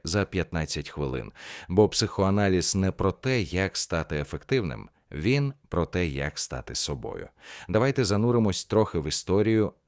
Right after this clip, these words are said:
Психоаналіз виник на зламі дев'ятнадцятого, двадцятого століть у Відні. Його основоположник Зигмунд Фрейд був першим, хто серйозно поставився до думки, що не всі наші дії усвідомлені.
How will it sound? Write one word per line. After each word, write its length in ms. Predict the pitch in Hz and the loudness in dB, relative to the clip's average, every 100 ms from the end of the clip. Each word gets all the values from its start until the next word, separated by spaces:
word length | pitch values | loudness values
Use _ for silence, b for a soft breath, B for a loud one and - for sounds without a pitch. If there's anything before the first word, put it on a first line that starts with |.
| - | -4
Психоаналіз 800 | - 95 95 87 90 85 80 71 | -2 -2 0 0 2 2 0 -2
виник 580 | 67 90 113 113 104 85 | 0 2 4 2 0 -2
на 160 | 80 | -2
зламі 420 | 71 85 85 78 | 0 0 2 0
дев'ятнадцятого, 1000 | 67 80 73 71 80 82 - 85 80 73 | -2 -4 -4 -4 -4 -4 -4 -4 -4 -4
двадцятого 920 | 71 69 67 - 82 85 80 76 76 B B | -4 -6 -4 -4 -4 -4 -4 -2 -4 B B
століть 760 | - - 78 64 80 82 - - _ _ - | -8 -4 -2 -2 -4 -6 -12 -16 _ _ -6
у 100 | 80 | -4
Відні. 460 | 67 104 104 - - _ _ B B | -4 -10 -12 -14 -18 _ _ B B
Його 300 | 85 107 101 | 2 4 6
основоположник 960 | 90 - 85 76 80 80 104 90 80 - | 4 2 0 -2 0 2 2 0 -4 -6
Зигмунд 680 | 73 73 90 69 78 76 71 | -6 0 0 0 -2 -2 -4
Фрейд 560 | - 80 78 58 - - b b | -4 -2 0 -2 -12 -20 b b
був 240 | 90 110 101 | 2 4 4
першим, 640 | - 110 120 - - - - | 0 -2 -2 -4 -8 -10 -14
хто 280 | - 90 | -4 -2
серйозно 680 | - 85 73 71 90 78 73 | -2 -4 -4 0 0 0 -4
поставився 720 | 73 71 82 76 71 71 69 | -6 -8 -4 -4 -4 -6 -6
до 140 | 64 64 | -6 -6
думки, 380 | 92 104 92 | -4 -4 -6
що 300 | 82 - 90 | -8 -6 -4
не 160 | 82 85 | -2 -4
всі 340 | - - 131 | -4 -4 -4
наші 380 | 131 117 98 71 | -2 -4 -4 -8
дії 320 | 62 87 95 | -6 -2 0
усвідомлені. 840 | 78 76 71 64 58 50 50 50 | 0 -2 -4 -6 -8 -10 -16 -16